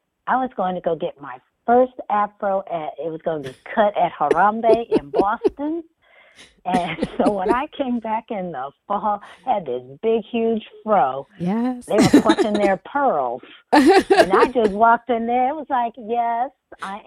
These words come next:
Speaker 1: am here, and I'm here to stay." And then we went into this whole thing of, we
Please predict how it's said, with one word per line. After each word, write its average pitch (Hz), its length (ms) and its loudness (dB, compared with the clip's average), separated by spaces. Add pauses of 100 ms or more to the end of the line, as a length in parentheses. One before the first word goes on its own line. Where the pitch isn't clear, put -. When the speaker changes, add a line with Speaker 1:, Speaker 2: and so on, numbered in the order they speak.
(120)
Speaker 1:
am 151 120 -16
here, 240 680 0
and 185 120 -8
I'm 165 140 -8
here 208 200 -2
to 190 80 -8 (100)
stay." 170 360 0 (360)
And 143 200 -10
then 185 180 -2
we 185 140 -2
went 190 200 -4
into 190 220 -6
this 151 160 -6 (100)
whole 214 340 0
thing 190 320 -4 (120)
of, 151 480 -4 (1080)
we 147 520 -4